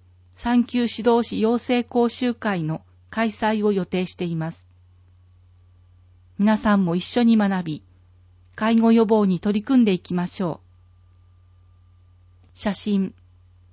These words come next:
写真が二枚あります。写真の説明。一枚目。参加者が講義を聞いている様子です。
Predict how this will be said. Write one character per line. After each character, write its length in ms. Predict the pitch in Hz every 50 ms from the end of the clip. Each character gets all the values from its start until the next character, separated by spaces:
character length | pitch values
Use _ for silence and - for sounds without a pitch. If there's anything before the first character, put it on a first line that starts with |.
| _ _ _ _ _ _ _ _ _ _ -
写 180 | - - 214
真 280 | 202 - 269 262 254 254
が 100 | 240 233
二 160 | 226 220 220
枚 300 | 220 247 233 226 185 170
あ 60 | 165
り 120 | 165 160 156
ま 160 | 156 156 160
す。 160 | - - _ _ _ _ _ _ _ _ _ _ _ _ _ _ _ _ _ _ _ _ _ _ _ _ _ _ _ _ _ _ _ _ -
写 200 | - - 220 208
真 300 | - - 240 240 240 226
の 100 | 226 214
説 340 | 208 196 185 - - - 190
明。 260 | 185 180 175 175 - _ _ _ _ _ _ _ _ _ _ _ _ _ _ _ _ _ _ _ _ _ _ _ _ _ _ _ _ -
一 260 | 185 - - 220 226
枚 240 | 220 214 208 208 196
目。 220 | 190 190 185 - _ _ _ _ _ _ _ _ _ _ _ _ _ _ _ _ _ _ _ _ _ _ _ _ _ _ _ _
参 300 | - - 247 247 247 233
加 140 | 247 247 214
者 160 | - 208 185
が 220 | 180 175 170 - _ _ _ _
講 260 | - - 254 247 247
義 140 | 247 247 233
を 160 | 226 226 220
聞 240 | 220 - - 254 247
い 60 | 233
て 180 | _ - 233 233
い 120 | 233 226
る 140 | 196 202 196
様 200 | 190 196 196 202
子 160 | - - 170
で 180 | 165 170 165 170
す。 200 | - - _